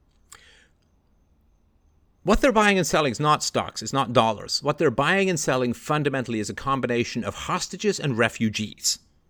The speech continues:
Okay, hostages and refugees is what you gotta understand about the stock market. The money that's in there, the dollars that are in there, are a combination of hostages and refugees, and I'll explain to you what that means. So, the refugees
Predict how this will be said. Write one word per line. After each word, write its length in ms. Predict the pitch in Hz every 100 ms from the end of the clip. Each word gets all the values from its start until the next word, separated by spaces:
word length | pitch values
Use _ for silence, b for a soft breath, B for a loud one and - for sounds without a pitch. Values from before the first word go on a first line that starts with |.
| _ _
Okay, 120 | 101
hostages 840 | - - 190 214 262 254 262 247 - _ _ _ _ _ _ -
and 180 | 139
refugees 760 | 123 202 - 190 147 135 - -
is 120 | 117
what 180 | 143 -
you 40 |
gotta 160 | 170 160
understand 420 | 139 135 156 117
about 220 | 101 98
the 60 | 98
stock 340 | - 107 104
market. 320 | 90 90 95 -
The 80 |
money 340 | 104 117 180 247
that's 220 | 240 -
in 160 | 214 143
there, 260 | 98 - _ _ _
the 80 | 123
dollars 400 | 131 180 247 240
that 120 | 226
are 80 | 214
in 180 | 151 127
there, 260 | 98 - _ _ _ _ _ _ _ _ _
are 80 | 131
a 20 |
combination 520 | - 180 175 147 -
of 80 | 107
hostages 460 | - 120 - 110 101
and 100 | 104
refugees, 400 | 98 101 92 85
and 100 | 98
I'll 60 |
explain 280 | 101 - 107
to 60 | 98
you 80 | 95
what 180 | 87 -
that 160 | 90
means. 260 | 87 - - B B B B B B
So, 420 | - 202 180 - _ _ _ _ _ _ _ _
the 140 | 151 180
refugees 920 | 220 - 196 151 277 240 190 180